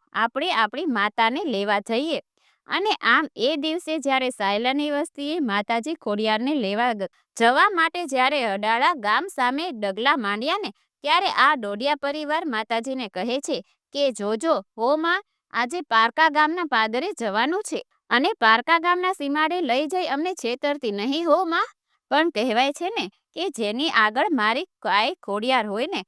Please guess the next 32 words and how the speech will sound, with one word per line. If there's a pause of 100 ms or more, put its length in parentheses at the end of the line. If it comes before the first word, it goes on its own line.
(280)
તો
પછી
એને
કોઈ
વાતનું
દુઃખ
ના
હોય. (100)
અને (120)
એ
પછી
આખા
પરિવાર
ઘરેથી
અડાળા
ગામ (460)
વર્ષો
પછી
માતાજીને
લેવા
માટે
ચાલ્યો
જાય
છે. (480)
ત્યારે
મણુબાઈએ
પાણિયારે
દીવો
કરી
અને
એટલું
કીધું